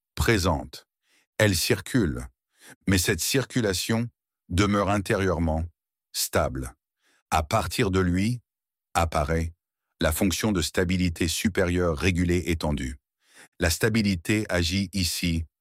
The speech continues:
sur plusieurs champs élevés. Mais cette extension reste tenue par une régulation fine. Cette fonction montre qu'une stabilité supérieure peut durer sans rigidification.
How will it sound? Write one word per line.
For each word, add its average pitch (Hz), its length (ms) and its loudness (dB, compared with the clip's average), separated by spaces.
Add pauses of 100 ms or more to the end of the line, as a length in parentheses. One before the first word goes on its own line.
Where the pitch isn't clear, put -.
(180)
sur - 220 0
plusieurs 107 400 2
champs 80 340 -2 (560)
élevés. 76 460 2 (800)
Mais 117 100 4
cette 127 220 2
extension 127 680 0 (380)
reste 131 400 2
tenue 123 380 4 (440)
par 104 200 2
une 92 100 4
régulation 135 760 0 (480)
fine. 73 520 0 (760)
Cette - 300 0
fonction 131 540 0
montre 101 540 -2 (380)
qu'une 107 220 4
stabilité 107 640 0
supérieure 85 760 0 (500)
peut 127 140 4
durer 85 500 0 (420)
sans - 360 0
rigidification. 92 1000 -2